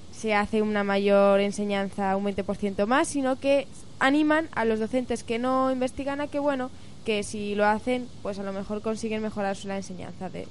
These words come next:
sus clases. Pero todo tiene un límite, como hemos dicho, y un pero. El trabajo también revela cómo la investigación se puede volver en contra de la enseñanza cuando es excesiva, o sea, cuando te matas a investigar y no haces otra cosa, al consumir la mayor parte del tiempo y energía del docente.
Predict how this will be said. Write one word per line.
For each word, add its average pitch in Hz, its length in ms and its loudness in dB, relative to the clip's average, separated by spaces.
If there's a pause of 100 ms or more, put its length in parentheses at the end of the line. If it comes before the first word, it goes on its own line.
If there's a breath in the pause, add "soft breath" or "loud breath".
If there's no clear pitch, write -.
sus 180 180 -12
clases. - 420 -10 (440 loud breath)
Pero 349 320 8
todo 311 340 4
tiene 294 280 2
un 285 100 4
límite, 277 340 2
como 247 220 0
hemos 226 200 0
dicho, 233 240 -2
y 208 120 2
un 185 100 -4
pero. 170 320 -2 (680)
El 277 120 6
trabajo 254 380 8
también 247 360 4
revela 269 500 6
cómo 302 280 8
la 294 120 4
investigación 277 760 2 (240 loud breath)
se 302 200 6
puede 294 260 12
volver 269 340 12
en 247 140 2
contra 247 340 4
de 247 80 2
la 262 80 2
enseñanza 247 540 0
cuando 214 320 4
es 233 180 2
excesiva, 208 440 -2
o 196 40 -2
sea, 196 140 -2
cuando 185 220 0
te 175 120 -2
matas 208 420 0
a 220 60 -4
investigar 208 460 -4
y 214 80 0
no 208 100 -4
haces 214 160 -6
otra 190 240 -6
cosa, 254 320 -2 (400 loud breath)
al 254 180 8
consumir 254 420 2
la 294 100 4
mayor 262 260 4
parte 277 240 2
del 247 220 4
tiempo 247 260 4
y 247 80 6
energía 254 540 2
del 202 180 0
docente. 175 560 -6